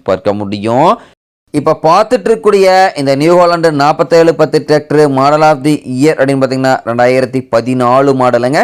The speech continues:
சிங்கிள் ஓனர் கொண்ட வண்டிங்க. ஒரே மூவாயிரத்தி அறுநூறு மணி நேரம் மட்டும்தான் உபயோகப்படுத்திக்கிறாங்க. ஒரிஜினலான ரன்னிங் ஹவர்ஸ் இந்த வண்டி எவ்வளவுதான் ஓடி இருக்குதுங்க.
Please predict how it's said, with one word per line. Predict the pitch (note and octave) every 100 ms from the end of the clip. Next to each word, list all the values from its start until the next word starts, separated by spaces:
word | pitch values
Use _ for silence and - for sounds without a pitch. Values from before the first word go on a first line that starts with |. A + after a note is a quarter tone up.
| C4+ - _ _
சிங்கிள் | - G3 B3 C4+ C4
ஓனர் | F#3+ F3+ F#3+
கொண்ட | D#3+ E3 E3
வண்டிங்க. | D#3 D3+ D3+ E3 A3 -
ஒரே | D3 E3
மூவாயிரத்தி | F3 D3 E3 F3 F3+ D#3 F3
அறுநூறு | - C#3+ C#3 C#3 C3+
மணி | C3 B2+
நேரம் | C3+ D#3 D3+
மட்டும்தான் | C3 C3 C3+ C3+ -
உபயோகப்படுத்திக்கிறாங்க. | B2+ C3 C3 C3 B2+ B2 B2 B2 C3 F#3+ G3+ C3
ஒரிஜினலான | C#3+ D3+ D3+ D3 D3
ரன்னிங் | C3+ B2+ C3 C3+
ஹவர்ஸ் | B2 C3+
இந்த | F#2 B2+
வண்டி | B2 B2+
எவ்வளவுதான் | A#2+ A#2+ B2
ஓடி | A#2+ A#2+ A#2
இருக்குதுங்க. | A#2 B2 E3+